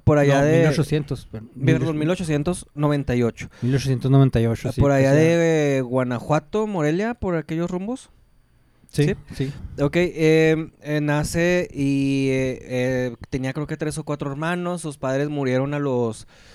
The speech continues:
Speaker 1: eh, cuando él tenía diez años. Y esto es muy importante porque resulta que él en la escuela tiene un amigo.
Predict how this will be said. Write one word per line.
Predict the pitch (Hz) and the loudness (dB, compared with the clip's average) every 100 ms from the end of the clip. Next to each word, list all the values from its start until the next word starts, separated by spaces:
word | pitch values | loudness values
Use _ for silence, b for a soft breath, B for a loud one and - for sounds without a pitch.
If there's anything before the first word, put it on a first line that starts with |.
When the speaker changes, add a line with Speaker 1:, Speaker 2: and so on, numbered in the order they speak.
| B B _ - | B B _ -6
Speaker 1:
eh, | 123 123 | -4 -2
cuando | - 135 | -2 0
él | 131 | 0
tenía | 131 151 147 | 2 2 4
diez | 143 143 139 143 | 4 2 2 0
años. | 135 151 208 - b b b | 0 -2 -6 -12 b b b
Y | 147 | -2
esto | 185 | 2
es | |
muy | 190 | 4
importante | 202 185 156 170 180 196 185 | 6 4 2 0 -2 -2 -4
porque | 175 160 156 151 156 151 151 156 - _ _ _ - - _ _ - | -2 -2 -2 -4 -4 -2 -2 -4 -10 _ _ _ -20 -20 _ _ -12
resulta | 143 151 156 151 185 | -8 -4 -2 0 -2
que | 196 165 | -2 -2
él | |
en | 175 190 | 0 -2
la | |
escuela | 170 - 165 175 | -4 -2 0 0
tiene | 170 165 175 | -2 -2 0
un | 175 170 | 0 0
amigo. | 170 185 175 | 0 -2 -4